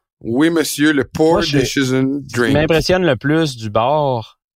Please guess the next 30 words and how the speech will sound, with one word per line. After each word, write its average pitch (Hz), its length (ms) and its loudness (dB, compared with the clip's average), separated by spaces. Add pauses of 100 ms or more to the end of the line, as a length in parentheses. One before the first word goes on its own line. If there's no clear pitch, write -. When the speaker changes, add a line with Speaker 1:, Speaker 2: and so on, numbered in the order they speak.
(260)
Speaker 2:
à 110 200 0
part 139 280 0
les 110 240 0
exploits 123 480 0
de 120 100 0
nos 107 160 -2
clients, 110 400 -8 (880)
c'est 135 420 -2 (360)
la 110 180 0
quantité 143 540 -4
de 135 100 2
recettes 117 720 -2
appropriées 127 720 -2
qu'on 104 180 -2
trouve 104 400 -6
par 95 140 0
rapport 98 460 0
à, 90 340 -6 (240)
aux, 101 80 -8
aux 113 520 -4
mauvaises 110 520 2
actions 101 440 -8 (420)
de 104 100 -6
nos 98 120 -6
Speaker 1:
Deux 156 480 2
onces 147 720 -2
de 107 140 -2
rhum 110 260 0
épicé. - 480 -4 (560)
Speaker 2:
Ouais. 107 240 0